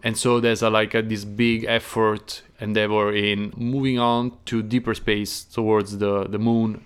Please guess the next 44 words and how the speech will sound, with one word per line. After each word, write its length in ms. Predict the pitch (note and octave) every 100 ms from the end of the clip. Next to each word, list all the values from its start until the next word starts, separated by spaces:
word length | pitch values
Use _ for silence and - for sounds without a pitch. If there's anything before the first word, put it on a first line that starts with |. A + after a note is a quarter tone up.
| -
and 120 | G2+
deeper. 300 | G2+ G2+ G2+
So, 280 | - G#2 - -
you 80 | G#2+
know, 80 |
just, 200 | G#2+ -
uh, 220 | A2+ G#2+ G#2 A#2+ - _
imagining 600 | A#2+ A#2+ B2 B2 A#2 B2
myself 480 | A#2+ A2+ A#2+ A#2 - -
to 100 | G#2+
be 240 | A2+ A2
able 140 | A2
to 120 | G#2 -
contribute 600 | A#2+ A2+ A2+ G#2+ A2 G#2
on, 340 | G2+ G2 G2+ G2+
uh, 140 | G2
building, 500 | G2 C3+ C3+ C3+ C#3
uh, 240 | B2+ A#2+ -
you 140 | A2+
know, 140 | G#2+ G#2
any 200 | G#2+ G#2+
other 280 | G#2 G#2
space 240 | G#2 B2 A2
station 260 | A#2+ A2+
around 200 | A2 G#2
the 40 | G#2
moon, 340 | C3 C3+ C3 -
or 340 | A2 G#2+ G#2
even 560 | A#2 G#2+ G#2 G#2 G#2+ - -
just, 360 | - - -
you 100 | G#2+
know, 180 | G2+ G2
going 360 | G2 A2 A2 G#2
to 200 | A#2 G#2+
the 100 | G#2
moon, 460 | A2+ A#2 A2 G#2 -
to 100 | G#2+
the 60 |
surface 260 | G#2+ A#2+ A2
of 80 | G2+
the 60 |
moon, 260 | G2+ G2 G2+
and, 240 | G2 G2
uh, 160 | G2